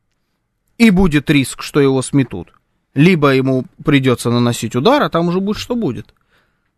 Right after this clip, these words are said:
Куда еще будет нанесен этот удар? Чем? Насколько, э, иранское П В О ровнее израильскому? Это тоже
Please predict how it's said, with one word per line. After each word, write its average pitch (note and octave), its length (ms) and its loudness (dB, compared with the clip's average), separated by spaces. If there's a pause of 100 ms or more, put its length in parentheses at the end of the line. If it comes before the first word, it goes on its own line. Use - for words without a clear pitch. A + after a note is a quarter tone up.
Куда C3+ 360 4
еще G#3 220 -4
будет B2 260 -8
нанесен A2 440 -8
этот - 160 -20
удар? F2 360 -10
Чем? C#3 460 -2 (120)
Насколько, B2 680 -4 (260)
э, A#2 420 -2 (160)
иранское F3 520 2
П E3+ 140 -2
В D3 80 2
О B2 260 0 (920)
ровнее C#3+ 500 4
израильскому? C#3 720 -2 (200)
Это A#2+ 260 -2
тоже A2+ 340 -2